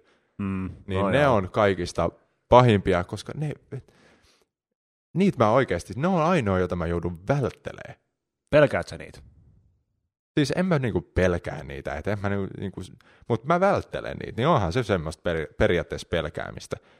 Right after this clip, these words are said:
Speaker 2: Et mä, mä näen, kun mä näen semmoisen ryhmän, niin mä vaan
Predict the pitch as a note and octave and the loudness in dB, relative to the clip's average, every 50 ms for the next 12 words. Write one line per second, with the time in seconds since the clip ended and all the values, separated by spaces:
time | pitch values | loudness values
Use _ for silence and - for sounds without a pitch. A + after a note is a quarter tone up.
0 | _ _ _ _ - G#2+ - - C3+ C3 - - - - C#3+ D3+ D3+ - - - | _ _ _ _ -6 -4 4 4 4 4 4 -2 -8 -6 -4 -4 -4 -6 -12 -14
1 | - C3+ D#3+ F3+ E3+ D3+ C3+ A2 G2+ - B2 A#2+ B2+ D#3 E3+ D3 B2 - G2+ F2 | -6 -2 0 2 2 2 0 -2 -6 -6 -6 -4 -2 -2 -2 -4 -4 -6 -6 -8
2 | F2 E2 F2 D#2+ E2+ F#2+ F2+ F2 F2 F2+ F#2+ G2 F#2 - _ _ _ _ _ - | -6 -6 -6 -6 -4 -4 -4 -4 -2 -2 -2 -4 -4 -6 _ _ _ _ _ -8
3 | G2 G2 G2 G2+ G#2+ G#2+ G#2 G#2 F#2 | -4 -2 0 2 2 2 0 -2 -4